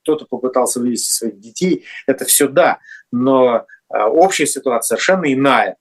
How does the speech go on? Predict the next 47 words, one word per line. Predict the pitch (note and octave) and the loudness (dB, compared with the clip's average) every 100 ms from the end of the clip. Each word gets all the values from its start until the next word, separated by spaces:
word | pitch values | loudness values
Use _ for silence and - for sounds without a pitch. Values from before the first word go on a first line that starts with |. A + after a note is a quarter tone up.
| _ _ _ | _ _ _
То | A#2 | -4
есть | A2 - | -4 -2
люди | D3+ D#3 | -4 -2
сюда | A#2+ B2 A2+ | -4 -2 -2
едут | A2 C3+ A#2+ A2 - | 0 0 0 -2 -4
и | |
рассказывают | G#2 - - A#3 A2+ - | -2 0 2 2 -2 -6
просто | A#2+ - A2+ | -8 -4 -6
какие-то | G#2+ A2+ A2 | -6 -8 -10
интереснейшие, | G#2+ - C3 C3+ - A#2 - - | -10 -2 0 0 -2 -12 -12 -6
чудеснейшие | - - C#3+ - A#2+ - B2+ | -8 -2 -4 -2 -8 -4 -4
истории | - - C3+ A#2+ | -2 2 2 2
про | - A#2+ - - - - | -2 -2 -2 -8 -12 -6
людей, | A#2 A2+ C#3+ | -4 2 2
которые | B2+ - B2 A#2+ - - - | 2 0 2 2 -2 -18 -6
покупали | B2 C3 D#3+ D3+ C#3+ | -6 -2 4 4 4
билеты | B2+ C3 D3 D3+ | 0 0 0 0
солдатам | - C3 B2 A#2+ A#2 | -4 -4 -2 -2 -2
из | A2+ | -2
разных | A#2+ A#2 A2 - | 0 0 -2 -6
стран | - A#2+ | -2 -2
мира | B2 A2 | 0 -2
за | G#2+ | -2
свой | A2 A#2+ | -2 -2
собственный | - D#3+ - G#2+ | -2 -2 -4 -2
счет, | - A2+ | -2 -2
чтобы | - A2 A2+ | -6 -4 -4
они | A2 | -2
могли | G#2+ A2 | -8 -6
сюда | G#2+ A2+ G#2+ | -6 0 0
приехать. | - G#2+ A2 - - - - - | 0 -4 -4 -2 -6 -8 -14 -2
О | A#2 | 2
том, | D#3 C#3+ | 2 2
как, | C3+ C#3+ - | 2 0 2
э, | C3+ B2+ B2+ | 0 2 0
в | A2+ | -2
диких | C3 - C3 | -8 -6 -2
очередях, | B2 - B2+ B2 D3+ D#3+ - _ - | 0 0 -4 0 4 4 2 _ -4
а | A#2 | -2
эти | A#2+ | 2
очереди | C3+ C3+ A2+ | 0 -2 -6
скопились, | A2 C3 - B2 | -2 -2 -2 -6
потому | - A#2 A#2 | -6 -8 -6
что | - | -4
все | - C3 | 0 0
отменили | B2+ B2 A#2+ | 0 -2 0
рейсы, | A#2+ B2 A2+ | 2 0 -2